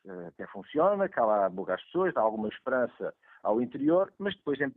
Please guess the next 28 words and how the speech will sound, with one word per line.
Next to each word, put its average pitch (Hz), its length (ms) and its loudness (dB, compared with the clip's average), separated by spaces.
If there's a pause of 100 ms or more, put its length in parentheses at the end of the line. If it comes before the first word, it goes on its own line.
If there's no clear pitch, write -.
na 135 140 -2
prática 143 480 0
não 151 120 -6
tem 156 200 -6
grande 156 280 -4
efeito. 107 300 -8 (120)
Já 190 180 4
agora, 143 220 2
só - 160 -10
uma 147 140 -8
palavra 127 400 -2
final. - 300 -18 (800)
Há, 208 300 4 (100)
eh, 135 60 -12 (480)
determinados, 117 840 -2 (200)
eh, 82 180 -12 (560)
polos 113 580 2 (340)
que, - 80 -12
para 180 320 2
serem 131 220 -4
criados 113 420 -8 (100)
no 131 240 2
interior, 101 480 -2
tem 151 180 2
que - 100 -12
se - 60 -20
começar 123 380 0
por 107 260 -4